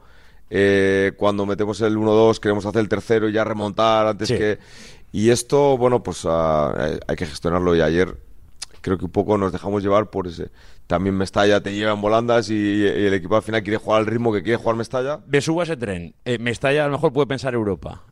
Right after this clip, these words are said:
Speaker 2: ¿Es utópico?
Speaker 1: Ah,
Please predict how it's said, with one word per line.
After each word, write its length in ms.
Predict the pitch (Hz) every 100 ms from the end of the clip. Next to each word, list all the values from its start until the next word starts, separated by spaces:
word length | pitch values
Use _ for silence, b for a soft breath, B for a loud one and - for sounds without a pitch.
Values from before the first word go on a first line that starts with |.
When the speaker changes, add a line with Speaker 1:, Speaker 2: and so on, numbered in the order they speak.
| -
Speaker 2:
¿Es 140 | 123
utópico? 520 | 147 151 160 131 175 - - - b b b b b b b - -
Speaker 1:
Ah, 1120 | 87 90 87 87 87 87 85 85 80 80 80